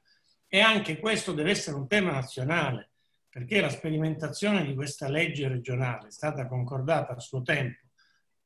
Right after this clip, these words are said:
tra governo e Regione Lombardia, nell'ipotesi che questa potesse essere un esempio di revisione dell'assetto del Servizio Sanitario Nazionale. Quindi ci, c'è, è necessaria una battaglia perché questa verifica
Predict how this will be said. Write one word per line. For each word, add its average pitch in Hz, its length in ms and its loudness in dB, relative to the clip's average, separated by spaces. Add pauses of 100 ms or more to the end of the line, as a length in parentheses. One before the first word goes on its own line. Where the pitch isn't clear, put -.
tra 135 140 -4
governo 131 500 2
e 113 40 -4
Regione 135 340 2
Lombardia, 123 760 0
nell'ipotesi 208 1080 4
che - 240 0
questa 202 480 0
potesse 190 480 -2
essere 190 320 0
un 185 100 2
esempio 165 880 2 (580)
di 175 420 2
revisione 170 800 6
dell'assetto 143 640 -2
del 135 160 -2
Servizio 123 480 -6
Sanitario 123 440 -2
Nazionale. 120 640 -6
Quindi 208 260 -2
ci, 147 240 -8 (460)
c'è, 196 300 4
è 151 80 -2
necessaria 143 800 0
una 151 340 0
battaglia 190 840 0
perché 147 560 -2
questa 185 400 -2
verifica 180 720 -2